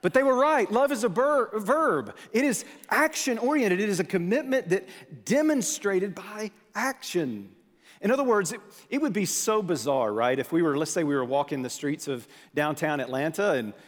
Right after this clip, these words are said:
and we came across someone in great need, perhaps maybe a homeless person, someone who is very visibly in great need, and we walked up to that person and said, "I love you."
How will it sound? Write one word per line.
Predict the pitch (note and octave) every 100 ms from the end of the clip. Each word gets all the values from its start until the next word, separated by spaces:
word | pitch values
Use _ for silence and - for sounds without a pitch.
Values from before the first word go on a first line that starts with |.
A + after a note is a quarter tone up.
| - - _ _
and | -
we | D#3
came | E3 G#3+ A3
across | G3 - - F#3+
someone | - G3 F3+ F#3 F#3+
in | F3
great | C3+ D#3+ F3+ F#3+
need, | F#3+ A#3+ F3+ B2
perhaps | C3+ C#3+ D#3+
maybe | D#3 D#3+
a | D#3+
homeless | - G3+ A3 G3+
person, | - D#3+ C#3+ - A#2
someone | - A3 G#3+ F3+
who | F3
is | C#3
very | C#3 F#3+ A3+ G#3 D#3+ - -
visibly | C#3 A#2 A#3 A#3+ A3 D#3+ C3+ A#2+ - -
in | E3+
great | C3+ D3+ F3 F3+
need, | D#3+ G#3+ G3 D3 C3+ - -
and | G3 F#3+
we | F#3+
walked | D3+ F#3 C4 C4+
up | B3+ -
to | - F#3+
that | D#3+ -
person | E3 C#3+ F3 G#3+ - - -
and | G3 F#3+
said, | G#3 G3+ D#3 - -
"I | F3
love | E3+ E3+ B3 B3 G3
you." | C3+ A#2 E2